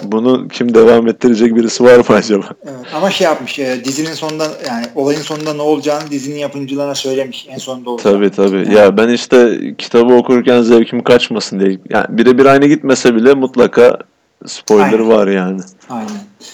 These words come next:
Speaker 2: Çünkü bazı yerlerde kitabında, bazılarında, e, dizi önde. Sen beşin sonunda kesmekle iyi yapmışsın.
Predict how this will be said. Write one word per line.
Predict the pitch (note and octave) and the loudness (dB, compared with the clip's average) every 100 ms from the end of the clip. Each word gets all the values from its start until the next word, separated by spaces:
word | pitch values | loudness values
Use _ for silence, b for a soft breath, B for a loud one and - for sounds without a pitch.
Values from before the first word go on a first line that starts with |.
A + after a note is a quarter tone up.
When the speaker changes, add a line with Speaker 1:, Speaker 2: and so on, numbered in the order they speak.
| _ | _
Speaker 2:
Çünkü | C#3+ C3+ | -6 -2
bazı | C#3 D3+ D3+ | 0 2 2
yerlerde | D3 C#3+ C#3 | 2 0 -2
kitabında, | - D3 C#3 C3 C3 | -8 -10 -10 -12 -4
bazılarında, | C#3 C#3 C#3+ C#3 C#3 C#3 C#3 C#3 | -2 -2 -4 -8 -8 -8 -8 -12
e, | - B2 B2 A#2+ | -20 -20 -18 -14
dizi | C3 C#3 | -8 -4
önde. | C#3+ D3 | -4 -4
Sen | F#3+ - D#3 C#3+ | -6 -6 -6 -6
beşin | C#3 E3 | -6 -6
sonunda | D3+ D3+ C#3 | -10 -10 -10
kesmekle | D3 - D3 - | -10 -12 -16 -8
iyi | D3 | -4
yapmışsın. | D#3+ D#3 - A#3 | -4 -6 -10 -10